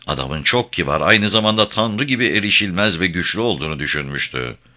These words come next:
Yemek salonunda asılı olan yağlı boya tablodaki tanrı tasvirine de çok benziyordu. Resim çok ünlü bir ressam olan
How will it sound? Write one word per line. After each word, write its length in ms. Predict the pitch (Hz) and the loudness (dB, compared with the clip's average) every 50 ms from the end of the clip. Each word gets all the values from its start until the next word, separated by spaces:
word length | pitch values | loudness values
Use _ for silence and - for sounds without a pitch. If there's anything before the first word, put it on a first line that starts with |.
| _ _ - - - - - - - | _ _ -20 -20 -18 -18 -18 -12 -4
Yemek 320 | - 117 143 170 196 190 - | -2 0 2 2 2 2 0
salonunda 540 | - 85 78 76 73 76 80 82 85 80 | 0 0 0 0 -2 -2 0 0 0 0
asılı 320 | 76 78 - - 87 90 113 | 0 0 -2 -2 -2 -2 0
olan 300 | 104 71 65 73 82 87 | 0 0 2 2 2 2
yağlı 440 | 78 71 87 95 87 85 92 120 110 | 4 2 2 2 2 2 0 0 0
boya 240 | 87 78 78 76 | 2 2 2 2
tablodaki 560 | - 92 95 92 82 82 73 82 82 - 95 87 | 2 2 0 0 0 -2 -2 -2 0 0 -2 -2
tanrı 380 | - 101 107 101 101 127 147 | 0 0 -2 0 -2 -4 -4
tasvirine 600 | - 135 131 123 - - 123 135 135 127 131 151 143 | -2 -2 -2 -2 -2 -2 -2 -2 -2 -2 -2 -2 0
de 100 | 139 - | -2 -2
çok 240 | - 90 76 65 | -2 -2 -2 0
benziyordu. 760 | 71 78 78 73 65 69 73 69 67 62 62 62 60 58 - _ - - - - - - - - - - - - - - | 0 0 0 0 -2 -2 -2 -2 -4 -4 -6 -6 -6 -8 -10 _ -20 -20 -20 -20 -20 -20 -20 -20 -20 -20 -18 -6 0 4
Resim 340 | 139 160 - - 208 - | 6 6 6 6 4 4
çok 280 | - - - 202 - - | 2 2 2 2 2 0
ünlü 260 | 117 92 87 87 80 | 0 0 0 2 2
bir 180 | 82 85 76 71 | 2 2 4 4
ressam 360 | 80 80 76 - - 127 120 | 4 4 4 4 4 4 4
olan 360 | 78 71 69 71 90 107 147 | 2 2 2 2 2 2 0